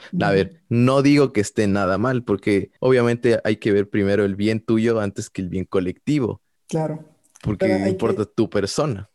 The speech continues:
Speaker 2: hay que, hay que buscar un balance entre esos dos. Es como que es buscar tu bien,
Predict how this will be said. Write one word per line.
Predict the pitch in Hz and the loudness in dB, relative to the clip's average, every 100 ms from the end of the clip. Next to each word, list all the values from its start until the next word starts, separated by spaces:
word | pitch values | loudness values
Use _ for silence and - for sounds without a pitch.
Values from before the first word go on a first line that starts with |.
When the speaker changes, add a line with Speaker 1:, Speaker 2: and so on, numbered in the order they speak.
| _ | _
Speaker 2:
hay | - 175 | -4 -2
que, | 190 | -2
hay | 185 | -2
que | 180 | -2
buscar | 180 - 175 | -2 -2 -2
un | 165 | -2
balance | 143 147 151 - 151 170 _ _ | -2 -4 -4 -6 -10 -14 _ _
entre | 170 165 165 156 | -6 -4 -4 -4
esos | 160 156 | -4 -2
dos. | 165 156 156 | -2 -2 -4
Es | 165 | -6
como | - 180 170 | -2 -2 0
que | 165 160 160 _ _ _ | -4 -4 -10 _ _ _
es | 170 180 180 | 0 0 0
buscar | 196 196 190 | -2 -2 -2
tu | 180 | -2
bien, | 151 143 151 202 220 - | -2 -4 -2 -2 -2 -6